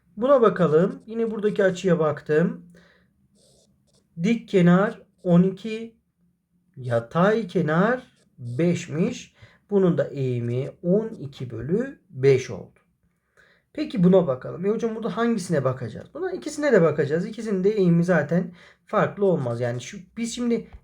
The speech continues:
eğim bulurken şunu buluyoruz. Yani şuradaki diğer üçgende gösteriyorum. Dikkat edin şu karaladığım üçgene. Buradaki doğru parçasının ne kadar yamulduğunu, ne kadar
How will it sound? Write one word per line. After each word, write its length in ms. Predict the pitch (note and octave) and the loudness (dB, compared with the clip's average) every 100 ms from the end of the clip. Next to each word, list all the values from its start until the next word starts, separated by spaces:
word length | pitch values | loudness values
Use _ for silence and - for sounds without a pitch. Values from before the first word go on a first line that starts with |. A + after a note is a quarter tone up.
| - | -2
eğim 300 | G3 A3+ A#3 | 0 0 -4
bulurken 280 | D4+ - C#3 | -8 -8 -8
şunu 340 | - G3+ G3+ | -4 0 2
buluyoruz. 260 | C3+ A#2+ B2 | 0 -6 -6
Yani 180 | A#2 | -6
şuradaki 920 | B2 - - B3 A#3+ G3+ C#3+ - A#2 - _ _ _ _ _ _ C#3 | -8 -12 -10 -10 -4 -2 -2 -4 -10 -10 _ _ _ _ _ _ -6
diğer 300 | D3 F3 D#3+ | 2 4 4
üçgende 500 | - - C#3+ C3 B2 | -2 -10 -8 -6 -6
gösteriyorum. 800 | B2+ B2 - A#2+ A2+ A#2 B2 D3 | -6 -8 -12 -10 -8 -8 -8 -10
Dikkat 300 | G3 F#3 B2+ | -6 -6 -4
edin 140 | A#2 | -6
şu 120 | A#2+ | -8
karaladığım 540 | - C3+ B2+ A#2 A#2 A#2 | -6 -2 -2 -2 -4 -6
üçgene. 500 | - G#2+ G#2 D3 F3 _ - - - | -8 -12 -8 -8 -10 _ -20 -20 -14
Buradaki 1080 | D3+ D3+ B3+ B3 G#3 F#3 - C3+ D3 F#3 - _ _ _ - - _ _ C#3 B2+ | -6 0 0 2 2 2 0 -4 -4 -6 -10 _ _ _ -20 -20 _ _ -16 -4
doğru 560 | C3+ E3+ F3+ G#3+ A#3 C4+ | 4 6 6 4 0 -6
parçasının 1080 | G3 D#3 B2 - A#2 - A2+ C3+ B3+ D4+ _ _ C#3+ | -2 0 -2 -6 -12 -10 -6 -4 -6 -8 _ _ -2
ne 240 | D#3+ - | 0 0
kadar 280 | G3 F3+ D4+ | -2 -4 -2
yamulduğunu, 600 | A3 G3 F#3+ F#3+ E3+ B2 | 4 4 4 2 0 -4
ne 100 | C3+ | -4
kadar 220 | F#3 A3+ | -4 -6